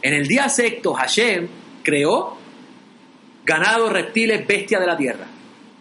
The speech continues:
según su especie. ¿Verdad que sí? Creó también bestias, eh, perdón, también creó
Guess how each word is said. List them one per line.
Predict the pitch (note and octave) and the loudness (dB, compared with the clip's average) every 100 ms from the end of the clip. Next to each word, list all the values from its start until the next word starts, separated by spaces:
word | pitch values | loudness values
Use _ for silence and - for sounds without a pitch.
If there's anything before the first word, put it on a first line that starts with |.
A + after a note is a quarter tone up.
| - - - - | -20 -20 -20 -10
según | - C#3+ F3+ | -2 0 0
su | F#3 | 0
especie. | F3 - C#3 - G2 - - - - - - - - - - - - - - - | -2 0 -2 -2 -6 -10 -20 -20 -20 -20 -20 -20 -20 -20 -20 -20 -20 -20 -20 -8
¿Verdad | G#2+ D#3+ | -2 0
que | G3 | 2
sí? | E4 F4 - - - - - - - - - - | 0 0 -10 -20 -20 -20 -20 -20 -20 -20 -18 -2
Creó | D3 F3+ | 0 2
también | G#3+ G3 A3 C#4+ E4+ - - - - - - - - - - - - - - - - - - - - - - - - - - - - - - - - - - - A#2+ - | 2 2 2 0 -2 -10 -20 -20 -20 -20 -20 -20 -20 -20 -20 -20 -20 -20 -20 -20 -20 -20 -20 -20 -20 -20 -20 -20 -20 -20 -20 -20 -20 -20 -20 -20 -20 -20 -20 -18 -4 0
bestias, | G#3 G#3+ B3 A#3+ - - - - - - | 0 2 2 2 0 -4 -10 -20 -20 -8
eh, | D3+ C#3+ C#3 | -2 -2 0
perdón, | D3 E3+ C3 - - | 0 0 -2 -8 -4
también | D3 E3 - | 0 0 2
creó | G#3 G#3 B3 C#4 | 2 2 2 0